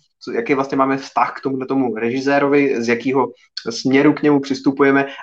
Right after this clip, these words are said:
a jak asi můžete od nás čekat, že budeme ten novej snímek hodnotit, nebo z jaký pozice budeme ten novej, eh, snímek hodnotit.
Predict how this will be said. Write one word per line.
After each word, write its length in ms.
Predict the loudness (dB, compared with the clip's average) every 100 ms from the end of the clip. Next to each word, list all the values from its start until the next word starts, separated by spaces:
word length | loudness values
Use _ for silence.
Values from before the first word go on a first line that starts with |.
| -2
a 60 | 2
jak 260 | 2 0 -2
asi 260 | -2 -2
můžete 360 | -4 -2 -2 -2
od 120 | -2
nás 240 | 0 -2 -4
čekat, 360 | -8 -2 -4
že 460 | -2 0 2 2 0
budeme 300 | 0 0 0
ten 220 | -2 -2
novej 220 | 0 0 -2
snímek 420 | -4 -2 -2 -4 -14 _ _ -4
hodnotit, 400 | -2 0 -2 -4
nebo 160 | -6 0
z 60 |
jaký 240 | 0 0 -6
pozice 640 | -2 0 2 0 -2 -6 -2
budeme 260 | 0 0
ten 180 | 0 0
novej, 440 | 0 0 -2 -4 -8
eh, 160 | -8
snímek 360 | -8 -4 -2 -2
hodnotit. 440 | -4 -6 -6 -8